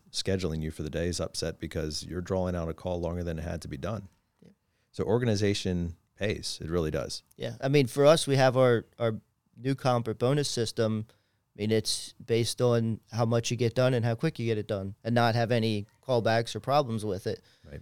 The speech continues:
Speaker 2: You know, so if I can, if I know where stuff is, I can get it quicker. I can get the job done quicker.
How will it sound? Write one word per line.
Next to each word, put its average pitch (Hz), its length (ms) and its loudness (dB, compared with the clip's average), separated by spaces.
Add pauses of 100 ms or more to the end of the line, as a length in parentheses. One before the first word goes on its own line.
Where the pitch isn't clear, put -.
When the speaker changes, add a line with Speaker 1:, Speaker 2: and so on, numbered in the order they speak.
(120)
Speaker 2:
You 117 100 -8
know, 110 60 0
so 123 200 2
if 110 100 0
I 127 160 6
can, 117 260 0
if 110 220 -4
I 120 60 2
know 123 160 4
where 127 160 2
stuff 120 300 -2
is, 147 220 6
I 117 120 0
can 113 100 -4
get 117 160 0
it 117 100 0
quicker. 131 400 0
I 113 120 2
can 110 160 -8
get 110 160 -4
the 113 60 -4
job 113 260 0
done 123 180 0
quicker. 139 460 -2